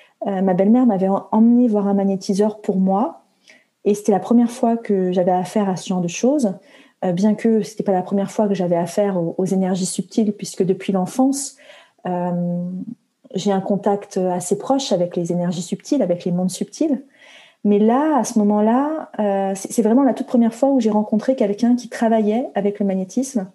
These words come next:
Et, euh, et quelques années plus tard, finalement, lorsque ma fille est née, j'ai ressenti ce truc et je me suis dit, « Ça doit être comme le monsieur qui m'avait magnétisé, ça doit être ce, ce même truc que j'ai dans les mains. »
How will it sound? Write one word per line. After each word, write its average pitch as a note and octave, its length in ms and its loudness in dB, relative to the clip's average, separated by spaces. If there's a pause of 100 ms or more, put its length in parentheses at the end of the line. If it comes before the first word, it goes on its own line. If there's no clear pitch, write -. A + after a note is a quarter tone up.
(720)
Et, G#3+ 280 4
euh, G3 380 0 (120)
et G#3 100 0
quelques B3+ 300 4
années G#3 180 2
plus G3+ 180 -6
tard, C4+ 360 2
finalement, G3+ 380 2
lorsque A3 240 -2
ma F#3 120 0
fille A3+ 260 0
est F#3 60 0
née, G3+ 280 0 (460)
j'ai F#3+ 240 2
ressenti A3 480 0
ce - 100 -4
truc A#3+ 400 0
et G3+ 60 0
je F3+ 100 0
me G3+ 60 4
suis G3+ 180 -2
dit, « B3 120 2
Ça G#3 100 2
doit F#3 160 2
être B3+ 180 0
comme A#3+ 220 4
le G#3+ 80 4
monsieur G3 320 0
qui B3+ 140 -2
m'avait F#3 180 0
magnétisé, G3 560 2
ça G3+ 120 0
doit F3+ 140 2
être G3+ 80 -2
ce, - 200 -10
ce - 140 -4
même G#3+ 220 4
truc C4 280 -4
que A3 80 0
j'ai G#3+ 120 4
dans G#3+ 120 0
les G3 100 0
mains. » F3+ 200 -4